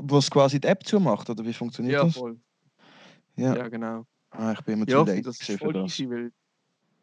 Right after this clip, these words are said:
Speaker 2: hä?
Speaker 1: Ich bin immer zu faul gewesen für das, um das zu machen, aber eigentlich ist es schon geil. Also ja, jetzt geht's grad, aber eigentlich ist es schon eine gute Sache.
Speaker 2: Ich hab gedacht, ich fange jetzt so ein Ding an auf Insta.
Speaker 1: Das hätte ich mal auf
Speaker 2: Jede
Speaker 1: der
Speaker 2: Story,
Speaker 1: Erwachsenenseite
Speaker 2: die
Speaker 1: machen.
Speaker 2: gepostet wird,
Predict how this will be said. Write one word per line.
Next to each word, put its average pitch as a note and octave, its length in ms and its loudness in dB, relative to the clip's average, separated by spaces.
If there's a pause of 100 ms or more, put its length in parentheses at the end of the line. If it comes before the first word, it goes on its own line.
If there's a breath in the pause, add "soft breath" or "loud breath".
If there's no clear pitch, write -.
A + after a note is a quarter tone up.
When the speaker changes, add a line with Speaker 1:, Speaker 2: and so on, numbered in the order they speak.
(140)
Speaker 2:
hä? D3+ 220 0 (720 loud breath)
Speaker 1:
Ich - 100 -12
bin B2+ 140 4
immer B2+ 120 4
zu - 140 -4
faul A#2+ 360 0
gewesen B2 240 -4
für A#2 120 -4
das, A2 360 -2
um A2+ 120 0
das G#2+ 120 -4
zu - 80 -2
machen, G#2 280 0
aber G#2 160 -2
eigentlich A2+ 260 2
ist A#2 80 -4
es G2+ 80 -6
schon - 140 -8
geil. F2 300 -8
Also F#2+ 220 -6
ja, A2 140 0 (480 loud breath)
jetzt C#3+ 220 2
geht's C#3+ 240 2
grad, - 220 -8
aber G2+ 260 0
eigentlich G#2+ 240 2
ist G#2+ 140 -2
es - 60 -4
schon G#2+ 120 0
eine G#2 100 -2
gute G2+ 280 -6
Sache. - 380 -6 (1200 loud breath)
Speaker 2:
Ich - 60 -12
hab D3 80 -6
gedacht, C3+ 240 2
ich B2 60 -12
fange B2 200 -6
jetzt A#2+ 140 -10
so B2+ 80 -12
ein A2+ 240 -6
Ding A#2 200 -6
an A2+ 80 -2
auf A2+ 160 -6
Insta. A#2 520 -6 (720 loud breath)
Speaker 1:
Das - 120 -4
hätte B2 200 4
ich - 20 8
mal A#2+ 160 8
auf A#2 60 6
Speaker 2:
Jede C#3 40 4
Speaker 1:
der A#2 140 6
Speaker 2:
Story, C3+ 400 4
Speaker 1:
Erwachsenenseite C#3+ 400 4
Speaker 2:
die - 20 6
Speaker 1:
machen. B2+ 220 6
Speaker 2:
gepostet - 80 -10
wird, B2+ 200 2